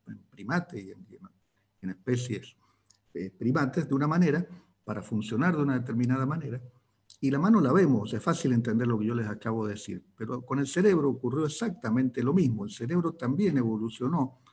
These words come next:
en sus procesos de aprendizaje para aprender de una determinada manera, y, y el problema es cuando nosotros queremos que el cerebro agarre el celular al revés,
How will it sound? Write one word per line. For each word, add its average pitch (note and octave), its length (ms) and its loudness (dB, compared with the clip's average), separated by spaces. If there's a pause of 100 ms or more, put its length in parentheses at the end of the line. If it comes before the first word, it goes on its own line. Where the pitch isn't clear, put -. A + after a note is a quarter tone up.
(300)
en A2 100 -6
sus - 180 -8
procesos C#3 500 -4
de C3+ 60 0
aprendizaje B2+ 800 0 (400)
para A#2 180 -2
aprender C3 560 0
de B2+ 80 4
una A#2+ 140 4
determinada A2 600 -2
manera, A#2+ 480 0 (540)
y, A#2+ 200 -2 (240)
y G#2+ 420 -4
el A2 140 -4
problema D#3+ 400 2
es - 60 -8
cuando B2 200 2
nosotros C3 460 -2
queremos C3+ 420 0
que A#2 160 -2
el A#2+ 120 0
cerebro B2+ 340 -2
agarre C3 240 0
el B2 80 -2
celular B2 360 -2
al B2 120 -6
revés, C3 340 -4